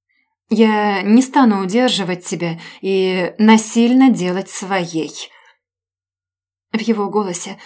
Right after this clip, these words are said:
витали нотки ярости, но была ли она обращена ко мне? «Я не запрещаю тебе гулять по окрестностям персикового сада,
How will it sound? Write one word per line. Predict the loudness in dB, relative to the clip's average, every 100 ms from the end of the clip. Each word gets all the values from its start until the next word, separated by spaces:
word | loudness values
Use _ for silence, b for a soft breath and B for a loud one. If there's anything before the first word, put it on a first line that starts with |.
| B -6
витали | -4 -4 -6 -6
нотки | -8 -8 -12
ярости, | -12 -10 -8 -8 -8 -14 b b _
но | -8 -6 -6
была | -6 -6
ли | -6
она | -4 -4 -4 -4 -6 -6
обращена | -8 -4 -4 0 2 0
ко | 0 -2
мне? | 0 -2 b b b b b _ _ _ _ _ _ _ _ _
«Я | 2 6
не | 6
запрещаю | 6 2 0 0 0 0
тебе | 0 -4 -4 -6 -4
гулять | -2 0 -2 -2
по | -4
окрестностям | -2 -2 -2 -6 -6 -10 -2
персикового | 0 0 -2 -4 -4 -2 -4 -4
сада, | -4 -2 -2 -4 -8